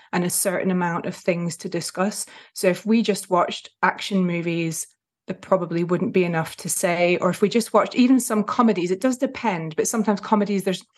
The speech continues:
there's not really, um, enough there in terms of, like, the character development or the story for us to have a really good discussion.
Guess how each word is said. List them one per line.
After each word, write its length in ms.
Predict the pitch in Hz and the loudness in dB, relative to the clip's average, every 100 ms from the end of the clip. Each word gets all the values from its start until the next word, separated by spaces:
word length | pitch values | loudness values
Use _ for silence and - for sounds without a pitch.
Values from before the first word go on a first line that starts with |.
| - - - | -20 -18 0
there's 120 | 214 | 4
not 160 | 247 214 | 4 4
really, 220 | 226 208 | 4 2
um, 100 | 208 - - | 0 -10 -2
enough 440 | 214 202 196 - - | 2 2 -2 -10 -6
there 500 | 190 220 208 160 160 | 0 2 2 2 0
in 180 | 175 | -2
terms 320 | 180 196 185 185 | -4 -2 -2 -4
of, 120 | 180 | -2
like, 320 | 170 - - - _ - | -2 -2 -10 -20 _ -2
the 80 | |
character 540 | - - 185 185 - 190 | -2 2 4 4 0 0
development 680 | 185 175 175 - 175 180 - | 0 0 0 0 -2 -2 -2
or 100 | 180 | -2
the 100 | 180 | -2
story 640 | - 180 175 175 175 180 | -4 -2 0 0 0 -2
for 200 | - - | 0 0
us 200 | 165 160 | 0 -4
to 80 | 160 | -2
have 220 | 180 175 | 0 0
a 80 | 175 | 0
really 220 | 175 165 | -2 -2
good 160 | 165 151 | -4 -4
discussion. 720 | 175 - 170 - 214 247 | -8 -8 -6 2 4 4